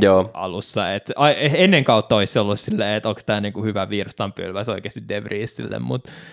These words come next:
Speaker 2: tota, mut Piastri niinku kuitenkin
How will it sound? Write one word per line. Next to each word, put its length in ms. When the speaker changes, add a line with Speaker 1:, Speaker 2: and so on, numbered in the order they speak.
Speaker 2:
tota, 540
mut 260
Piastri 380
niinku 480
kuitenkin 680